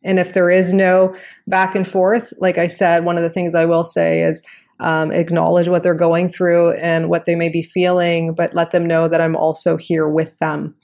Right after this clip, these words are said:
and I'm here to support them in the best way that I know and in the best way that they need,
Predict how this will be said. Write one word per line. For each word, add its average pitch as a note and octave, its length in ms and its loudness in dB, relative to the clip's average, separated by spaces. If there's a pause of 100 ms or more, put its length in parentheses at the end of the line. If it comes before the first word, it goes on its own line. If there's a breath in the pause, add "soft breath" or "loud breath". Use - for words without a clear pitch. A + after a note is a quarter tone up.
(320 loud breath)
and E3+ 100 -2
I'm E3 120 -2
here E3+ 160 0
to E3 60 -2
support E3 460 -2
them E3 140 0
in D#3+ 80 0
the D#3+ 60 -2
best D#3+ 340 -6
way D#3+ 220 0
that D#3 140 0
I D#3 160 0
know D#3+ 420 -2 (380 soft breath)
and D#3+ 160 -4
in D#3 80 -2
the D#3 80 0
best D#3+ 260 -4
way E3 120 2
that D#3 140 -4
they D#3 160 0
need, D#3 460 -4